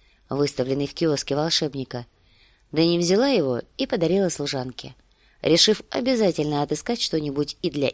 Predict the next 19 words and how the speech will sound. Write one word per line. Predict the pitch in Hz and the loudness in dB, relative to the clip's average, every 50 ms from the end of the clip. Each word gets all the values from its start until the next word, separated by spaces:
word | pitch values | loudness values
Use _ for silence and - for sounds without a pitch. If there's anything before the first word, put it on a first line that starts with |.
| - | -4
Ири | - 151 147 160 185 220 247 | -4 -6 -4 -4 -4 -6 -6
с | - - | -8 -12
Чхико. | - - - - - - 123 113 - - 120 123 - _ _ _ _ _ _ _ _ _ _ _ _ _ _ _ - - - - - | -8 -8 -8 -6 -6 -8 -10 -10 -10 -12 -12 -14 -14 _ _ _ _ _ _ _ _ _ _ _ _ _ _ _ -20 -20 -20 -12 -2
Обойдя | - 160 151 170 208 240 277 320 311 - | 0 2 4 6 6 6 6 4 2 2
угол, | - 277 233 226 254 233 | 2 2 4 6 8 8
они | 214 208 208 220 | 8 6 6 4
наткнулись | 226 214 - - - 202 208 208 202 | 2 0 0 0 0 0 2 2 0
на | - 175 | 0 0
торговца | - 160 160 151 160 160 - - 165 | 0 0 2 2 0 0 0 -2 -2
вином, | 160 165 156 151 139 123 117 104 - _ _ _ _ _ _ _ _ _ _ _ | 0 0 0 2 0 0 -2 -4 -10 _ _ _ _ _ _ _ _ _ _ _
предлагавшего | - 151 147 147 147 147 160 160 - - 165 147 | -4 2 4 6 6 6 6 4 4 4 4 4
прохожим | 139 - 151 147 - 233 220 208 165 | 4 4 2 4 4 2 2 2 2
попробовать | 151 147 139 - 165 170 160 156 151 147 - | 0 0 0 2 0 0 0 0 -2 -2 -4
свой | - - 160 151 | 0 2 2 2
товар | 147 - 143 160 202 226 247 - _ _ _ | 2 2 2 2 2 2 0 -4 _ _ _
крохотными | - 180 160 151 - 185 175 - 185 180 175 | 2 4 4 4 4 0 0 0 0 0 0
напёрстками. | 175 175 165 - 139 - - - - 131 131 123 120 - _ _ _ _ _ _ _ _ _ | 0 0 -2 -2 -4 -6 -6 -10 -10 -8 -8 -8 -10 -12 _ _ _ _ _ _ _ _ _
«Сладкое | - - - - 165 175 214 302 330 - - - 330 330 330 | -12 -8 -2 0 4 6 6 6 6 4 2 4 4 4 6
красное!» | - 330 330 320 - - - - 160 156 151 143 135 131 127 120 127 131 | 6 6 6 6 6 4 0 -2 0 0 2 2 2 2 0 -2 -4 -8